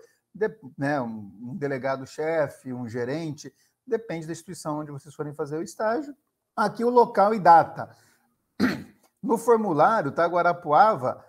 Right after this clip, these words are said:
mas vocês podem mudar aqui para o nome do polo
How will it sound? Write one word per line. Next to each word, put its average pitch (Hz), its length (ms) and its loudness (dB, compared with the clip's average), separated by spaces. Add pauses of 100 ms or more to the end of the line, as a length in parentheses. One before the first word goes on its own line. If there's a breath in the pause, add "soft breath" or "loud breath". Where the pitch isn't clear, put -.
(140)
mas 156 160 -2
vocês 190 160 -10
podem 202 480 -2
mudar 151 420 0
aqui 156 360 -8
para 175 680 2
o 196 80 -8
nome 185 540 -4
do 180 260 -10
polo 160 680 0